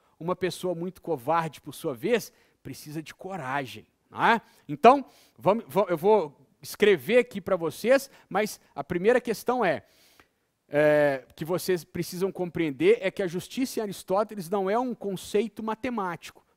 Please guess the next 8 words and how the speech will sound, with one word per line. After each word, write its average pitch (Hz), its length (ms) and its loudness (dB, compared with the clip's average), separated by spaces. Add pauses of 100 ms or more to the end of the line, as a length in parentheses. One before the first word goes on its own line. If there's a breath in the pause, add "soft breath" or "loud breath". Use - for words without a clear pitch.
tá? 185 200 -6 (160)
Ela 156 160 0
tem 254 280 -2
a 220 80 0
ver 170 480 4 (340)
com 262 340 2 (260 soft breath)
a, 170 140 -6
com - 640 -4